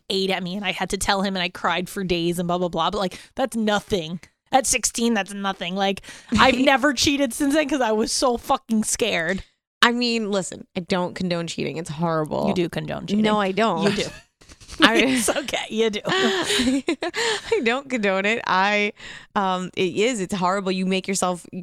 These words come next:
Speaker 2: crazy, paranoid. You, it is. It's, you feel guilty. You're like, "What's wrong with me as a person?"
Speaker 1: Mm-hmm.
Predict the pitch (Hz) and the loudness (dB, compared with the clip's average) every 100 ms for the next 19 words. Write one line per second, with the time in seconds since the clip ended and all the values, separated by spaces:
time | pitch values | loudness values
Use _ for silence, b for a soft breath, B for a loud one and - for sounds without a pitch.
0 | - - 180 180 196 175 165 170 185 180 | -10 -2 0 0 -2 -2 0 0 0 0
1 | 185 180 170 170 b b - 190 196 202 | 0 0 -2 -2 b b -2 0 2 0
2 | 208 185 190 185 175 - 202 208 160 175 | -2 -4 -4 -2 -4 -2 -2 -2 -4 -4
3 | 185 208 196 175 165 160 175 220 196 175 | -2 -2 -2 -2 -4 -2 -2 -2 -4 -2
4 | 202 208 226 247 220 202 160 - - 196 | 0 0 -2 -4 -4 -2 -4 -4 -2 0
5 | 214 262 254 220 214 196 190 220 | 0 -2 -2 -2 -2 -4 -4 -6